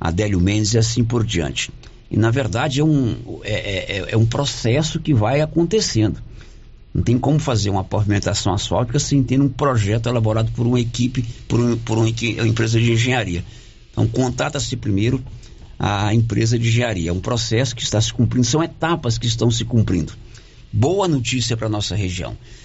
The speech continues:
É claro que nós vamos conversar sobre esse assunto com o deputado Isiquinan Júnior, ele que está conosco ao vivo, ao telefone, pra gente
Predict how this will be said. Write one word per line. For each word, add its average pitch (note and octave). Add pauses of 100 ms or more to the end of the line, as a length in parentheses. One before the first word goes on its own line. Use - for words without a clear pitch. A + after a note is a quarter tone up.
(120)
É -
claro A#2
que A2+
nós G2+
vamos G2
conversar F#2+ (380)
sobre G2
esse -
assunto C#3 (440)
com C3
o B2+
deputado A2+
Isiquinan G#2+
Júnior, B2 (420)
ele G#2+
que A2+
está A2+
conosco A2+
ao A#2
vivo, A#2 (220)
ao A2
telefone, A#2 (480)
pra G2+
gente A2